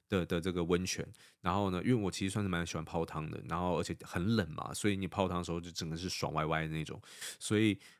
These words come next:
我觉得，我觉得还不错，因为它那边有一个不错的这个温泉饭店，虽然我们订的景是看不到那个富士山的，但以C P值来讲，我觉得还算是不错。然后，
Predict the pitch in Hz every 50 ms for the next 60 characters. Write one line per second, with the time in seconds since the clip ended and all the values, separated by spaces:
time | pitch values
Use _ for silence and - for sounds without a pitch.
0 | _ - - 107 104 101 101 101 98 - 131 151 180 180 - 110 107 98 120 131
1 | 139 113 92 90 110 - - - 104 85 80 85 104 117 113 110 110 113 107 110
2 | 98 104 101 101 90 80 82 78 78 73 - - - 101 92 85 85 80 78 85
3 | 80 - 85 80 80 82 82 90 90 - 90 80 - 82 78 80 80 - - -
4 | - - 104 95 95 92 90 85 101 - - - 95 87 87 95 101 131 120 104
5 | 90 90 85 82 80 - _ - - 87 78 78 - 90 - - 90 87 82 85
6 | 87 82 78 - - - - - _ _ - 90 78 82 78 - 98 90 - -
7 | - - - - 78 - - - - 98 98 95 92 - - - - - _ _
8 | - 101 95 - - 165 156 139 160 143 110 98 85 87 85 90 85 82 82 78
9 | 87 82 78 82 - - 85 85 80 85 80 - - 85 73 - - - - _
10 | _ _ - 87 87 95 101 101 95 87